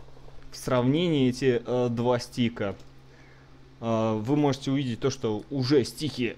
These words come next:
блин, моя камера, оператор. Оператор, что ты делаешь? А, стики, м, отличаются габаритами. Hayabusa отличается тем, что она, а, так скажем, потолще.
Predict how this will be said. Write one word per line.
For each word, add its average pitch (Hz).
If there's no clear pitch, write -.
блин, 95
моя 98
камера, 95
оператор. 107
Оператор, 113
что -
ты 110
делаешь? 98
А, 117
стики, 139
м, 101
отличаются 123
габаритами. 113
Hayabusa 127
отличается 107
тем, 117
что 117
она, 113
а, 131
так 107
скажем, 117
потолще. 143